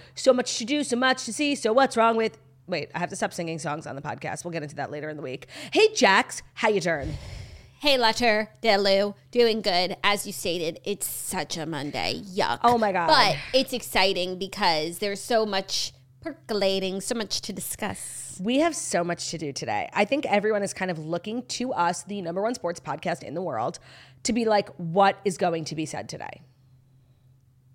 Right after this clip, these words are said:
Speaker 2: There's not much that can be said, you know? Like,
Speaker 1: It's, I mean, the, the, like most good things in life, today's episode is gonna be layered because last night was layered.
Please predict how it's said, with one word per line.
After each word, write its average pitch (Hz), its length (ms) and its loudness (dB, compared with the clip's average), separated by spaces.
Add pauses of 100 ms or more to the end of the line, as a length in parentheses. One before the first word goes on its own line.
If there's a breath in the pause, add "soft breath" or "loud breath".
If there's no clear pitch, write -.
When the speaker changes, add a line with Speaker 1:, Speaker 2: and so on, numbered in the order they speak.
(680)
Speaker 2:
There's 269 220 0
not 311 220 0
much 381 200 -6
that 311 180 -4
can 196 280 -4
be 185 140 -12
said, - 360 -10
you 185 120 -8
know? 180 300 -6 (360 loud breath)
Like, 208 380 -2 (1300)
Speaker 1:
It's, - 520 2 (280)
I 320 80 6
mean, 339 180 0 (100)
the, 320 240 4
the, 320 280 -6 (360)
like 370 300 6
most 294 340 6
good 233 220 4
things 185 280 -4
in 170 120 -8
life, 139 380 -8
today's 247 280 4
episode 175 300 -2
is 156 100 -8
gonna 156 160 -8
be 143 120 -10
layered 87 360 -10 (460 loud breath)
because 277 260 4
last 294 240 6
night 311 180 0
was 247 140 -2
layered. 60 400 -10